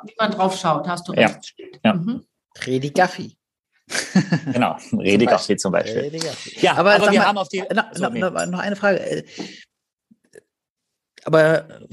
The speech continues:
Speaker 3: ist es dann nicht wichtig, dass beide sozusagen auf demselben Level sind? Weil, ne, also wenn, wenn du jetzt, also, also angenommen, ich bin eine Frau, ich komme zu dir, du schenkst mir diesen Wein ein, ich, also ich mag den total gern und also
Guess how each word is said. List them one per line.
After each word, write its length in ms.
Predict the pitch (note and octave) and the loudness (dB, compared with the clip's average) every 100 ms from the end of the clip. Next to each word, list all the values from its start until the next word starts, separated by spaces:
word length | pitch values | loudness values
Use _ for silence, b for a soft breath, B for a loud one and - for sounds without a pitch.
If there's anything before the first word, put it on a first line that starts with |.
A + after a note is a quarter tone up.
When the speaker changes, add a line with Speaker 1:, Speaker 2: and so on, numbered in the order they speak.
| - - | -16 -8
Speaker 3:
ist 160 | F3 | -6
es 80 | F#3+ | -2
dann 140 | - F3+ | -2 -2
nicht 160 | D#3+ | 0
wichtig, 280 | D#3+ G3+ F#3 | -2 -2 -4
dass 200 | E3 D#3 | -6 0
beide 280 | C#3+ E3+ F3+ | 2 4 2
sozusagen 340 | F3 F3 E3 | -4 -4 -4
auf 100 | D#3 | -4
demselben 360 | D#3 C#3 C#3+ C#3 | -8 -2 -2 2
Level 240 | - D#3+ | 0 0
sind? 240 | B2+ B2 D#3+ | -2 -2 4
Weil, 280 | C#3 C3+ - | 4 4 0
ne, 200 | E3+ - | -2 0
also 160 | D3 | 0
wenn, 320 | C#3+ C#3 C3+ | 0 -2 -6
wenn 280 | - C#3 C3+ - | -4 -2 -4 -8
du 280 | C3+ C#3+ G#3 | -6 0 4
jetzt, 240 | G3+ G3+ | 4 2
also, 200 | B2+ B2 | 0 0
also 240 | - A#2+ | -2 -6
angenommen, 340 | - A#2+ B2+ A#2 | -6 -4 -2 -2
ich 100 | - | -4
bin 100 | C#3 | -2
eine 80 | C3 | -2
Frau, 220 | - G3 | 2 2
ich 100 | E3 | 4
komme 160 | - D3+ | 0 0
zu 120 | C3 | 0
dir, 220 | C#3 F#3+ | 2 2
du 100 | F3 | 2
schenkst 260 | D3 E3+ - | -2 -6 -4
mir 80 | |
diesen 300 | D3+ F3 E3 | -6 -4 0
Wein 200 | C3 D3 | 2 2
ein, 220 | G3 A3 A3+ | 2 0 0
ich, 260 | - A#2+ - | -14 -20 -14
also 140 | A2 | -12
ich 80 | A2+ | -6
mag 180 | C3 C3 | -6 -4
den 140 | B2+ | -4
total 300 | B2 - A#2+ | -6 -4 -4
gern 260 | A#2+ B2 D#3 | 0 2 2
und 240 | C3 B2 | 2 -2
also 300 | - A#2 A#2+ | -10 -10 -12